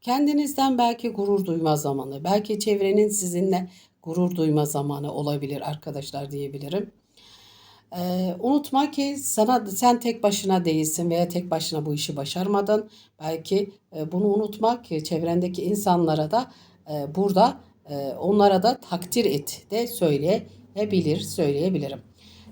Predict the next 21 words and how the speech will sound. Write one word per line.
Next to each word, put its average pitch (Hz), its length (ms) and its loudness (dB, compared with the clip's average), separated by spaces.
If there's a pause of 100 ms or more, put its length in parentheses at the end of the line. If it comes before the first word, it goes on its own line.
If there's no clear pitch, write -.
Öz 269 220 0
saygı 269 460 -2
burada 254 360 -2
daha 233 260 -2
bir 240 140 -4
öz 208 120 -4
saygınızın 208 720 0
artacağı, 156 680 -2
saygın 170 480 -2
göreceğiniz, 156 760 -6 (360)
daha 180 260 0
değer 170 280 4
göreceğiniz, 151 840 -2 (280)
yani 165 400 0
yaptığınız 175 560 0
işte 147 480 -6
olabilir, 143 460 -8
yaptığınız 175 600 -2 (380)
bir 170 160 -8
başarıda 156 580 0
olabilir. 143 520 -4